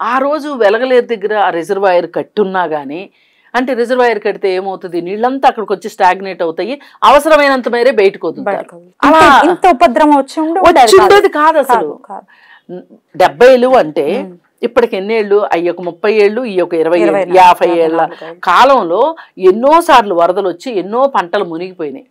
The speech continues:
Speaker 1: ఇవాళ ప్రకాశం బ్యారేజీని గురించి ఇంత మాట్లాడుకుంటున్నాం కదా,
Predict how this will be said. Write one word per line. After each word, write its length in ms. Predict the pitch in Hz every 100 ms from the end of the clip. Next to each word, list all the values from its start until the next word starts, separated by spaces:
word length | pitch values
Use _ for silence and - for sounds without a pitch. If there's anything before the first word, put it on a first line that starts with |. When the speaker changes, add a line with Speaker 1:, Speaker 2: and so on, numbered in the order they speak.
| -
Speaker 1:
ఇవాళ 240 | 233 247
ప్రకాశం 520 | 233 190 190 277 277 220
బ్యారేజీని 520 | 185 170 156 156 143
గురించి 280 | 160 160 156
ఇంత 160 | 160 165
మాట్లాడుకుంటున్నాం 800 | 165 180 208 180 160 147 147 139
కదా, 280 | 139 190